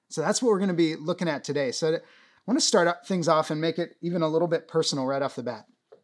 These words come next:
Has anyone ever said something to you that blessed you or encouraged you?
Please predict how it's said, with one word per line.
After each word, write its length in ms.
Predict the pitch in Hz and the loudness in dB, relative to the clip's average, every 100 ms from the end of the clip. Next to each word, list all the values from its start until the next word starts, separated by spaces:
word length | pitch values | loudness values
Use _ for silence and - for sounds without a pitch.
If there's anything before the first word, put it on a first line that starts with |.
| _ _ _ _ - _ _ | _ _ _ _ -20 _ _
Has 240 | - 165 | -8 0
anyone 360 | 185 254 240 208 - | 4 6 4 0 -4
ever 260 | 165 165 | -4 -2
said 680 | 160 - - 165 156 151 165 - | -2 0 0 0 -2 -4 -6 -10
something 580 | - - - 214 214 220 | -4 0 2 2 2 0
to 120 | 196 151 | 0 -6
you 460 | 123 117 113 117 _ _ _ _ | -6 -6 -8 -12 _ _ _ _
that 440 | 139 165 - 135 | -4 -4 -6 -20
blessed 540 | - 151 160 170 - - | -12 -6 -6 -4 -8 -10
you 340 | 110 110 104 - | -16 -16 -16 -10
or 120 | 135 | -8
encouraged 540 | 131 - 156 139 117 | -8 0 2 2 -2
you? 80 | - | -14